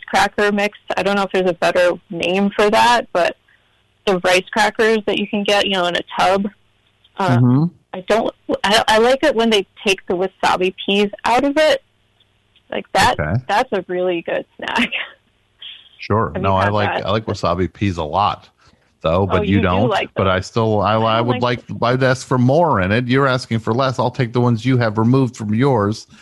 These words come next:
Speaker 2: and put it into mine.
Speaker 1: There you go. Sharing is caring.
Speaker 2: Thank you.
Speaker 1: But that, that mix, I don't know. Is there another name for that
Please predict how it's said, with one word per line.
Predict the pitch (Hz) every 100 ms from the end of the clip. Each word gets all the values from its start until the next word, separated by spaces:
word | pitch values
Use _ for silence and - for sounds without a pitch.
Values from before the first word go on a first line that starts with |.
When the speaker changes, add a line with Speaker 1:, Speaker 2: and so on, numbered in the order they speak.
| _ _
Speaker 2:
and | 92 -
put | 107
it | 101
into | 95 90
mine. | 87 78 60 62 - _ _ _ _ _ _ _ _ _ _
Speaker 1:
There | 208 196
you | 190
go. | 190 - - _ _ _ _ _ - -
Sharing | 208 226 226
is | 214 -
caring. | 185 - - 196 _ _ _ _ _ _ _ _ _ _ _ _ _ _ _ _ _ _ _ _ _ _ _ _
Speaker 2:
Thank | 113 69 -
you. | -
Speaker 1:
But | 180 -
that, | 202 226 -
that | 220 214
mix, | 202 202 - _ - -
I | 202 220
don't | 320
know. | 311 339 -
Is | 269 -
there | 466 427
another | 381 392 359
name | 233 220 311 311
for | 320
that | 320 320 320